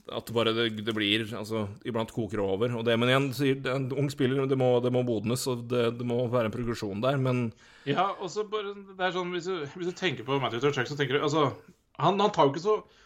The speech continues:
Speaker 2: han gjør mye, eh, toskete ting, altså, han er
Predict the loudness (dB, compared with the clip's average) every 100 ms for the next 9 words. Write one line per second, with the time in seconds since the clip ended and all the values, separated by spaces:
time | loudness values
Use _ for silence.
0 | _ 2 4 4 2 -2 -4 -4 -8 -10
1 | -10 -10 -12 -8 -8 -8 -10 -4 -2 0
2 | -2 -2 0 2 2 2 0 2 0